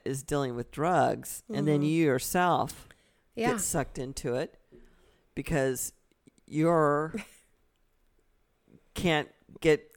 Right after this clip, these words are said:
Speaker 2: Right, they're
Speaker 1: from them
Speaker 2: controlling you,
Speaker 1: what
Speaker 2: like,
Speaker 1: the,
Speaker 2: yeah.
Speaker 1: yeah, what you're needing because you're looking to them when you,
Speaker 2: Mm-hmm.
Speaker 1: and so now you're sucked into it too.
Speaker 2: Yeah.
Speaker 1: And so it's just, um,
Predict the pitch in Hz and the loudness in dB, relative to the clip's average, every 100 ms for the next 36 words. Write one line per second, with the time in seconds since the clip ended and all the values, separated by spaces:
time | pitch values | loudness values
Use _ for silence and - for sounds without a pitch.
0 | _ - 240 302 202 220 165 262 247 285 | _ -4 2 2 6 6 8 8 10 10
1 | 349 262 214 202 202 208 170 220 - 82 | 10 8 6 6 6 6 4 4 -2 -10
2 | 69 156 294 170 - 160 156 - - _ | -4 2 6 6 4 2 0 0 -10 _
3 | - 170 170 165 220 220 160 165 160 160 | -6 -2 -2 -2 -4 -4 -6 -6 -4 -2
4 | 156 175 170 170 165 170 147 202 185 165 | -2 -2 -2 -2 -2 -2 0 0 0 0
5 | 180 - - - - 165 - 139 151 147 | -4 -10 -20 -20 -10 -6 -4 -2 -2 -4
6 | 143 - 151 147 143 147 143 156 226 - | -6 -4 -2 -2 -4 -2 -2 0 -2 -4
7 | 147 143 147 143 - 139 135 - 214 233 | -8 -8 -10 -10 -10 -10 -10 -10 -10 -8
8 | 151 - - 202 185 180 - 156 156 - | -10 -12 -18 -18 -18 -18 -4 -2 -2 0
9 | 170 147 139 - - 175 - - 147 139 | 0 2 0 -4 -4 -4 -4 -4 0 0
10 | 131 | -2